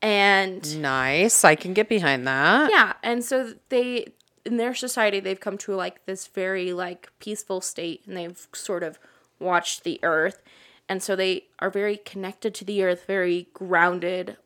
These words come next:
Speaker 1: level-headed.
Speaker 2: So, like, environmentally oriented.
Speaker 1: Yes.
Speaker 2: Okay.
Speaker 1: Um, they are very creative and expressive, though, and their want to save the planet does not come at the cost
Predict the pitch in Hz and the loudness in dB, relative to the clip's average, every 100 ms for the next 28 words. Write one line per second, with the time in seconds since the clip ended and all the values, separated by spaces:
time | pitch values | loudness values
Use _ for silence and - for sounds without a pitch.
0 | - - _ _ _ - 185 180 185 185 | -20 -20 _ _ _ -6 0 2 2 4
1 | 202 196 190 185 180 165 165 156 143 147 | 6 6 6 4 4 6 6 4 2 0
2 | - 156 151 143 139 139 135 131 131 _ | 2 2 4 4 2 2 2 0 -2 _
3 | _ _ 143 139 139 135 135 131 135 131 | _ _ 0 2 2 0 -2 -2 -4 -2
4 | 127 123 127 - 196 180 - - - - | -2 -4 -6 -4 -2 -2 -4 -10 -16 -16
5 | - - 147 151 - 143 117 - 131 202 | -12 0 2 2 0 0 0 -4 2 6
6 | 208 202 196 190 - _ _ _ _ _ | 8 6 2 -6 -12 _ _ _ _ _
7 | _ 214 208 202 196 208 202 196 - 208 | _ 0 2 0 0 -2 -2 -4 -4 -2
8 | 202 202 190 - - 277 277 285 214 180 | -2 -4 -8 -12 -4 -4 -2 -10 -8 -2
9 | 175 180 208 - 196 185 185 180 190 _ | -2 -2 -6 -12 -8 -6 -6 -10 -14 _
10 | _ _ _ _ _ 202 190 196 208 202 | _ _ _ _ _ 0 2 2 2 0
11 | - - _ _ 202 214 254 269 - 233 | -6 -20 _ _ -2 0 2 -2 -8 -4
12 | 247 226 202 - 196 190 - 180 - 185 | -2 -2 -6 -8 -8 -8 -10 -14 -6 -4
13 | 175 - - 170 170 - - 180 - - | -4 -6 -4 -4 -6 -12 -12 -12 -14 -4
14 | 165 151 - - | -2 -2 -6 -18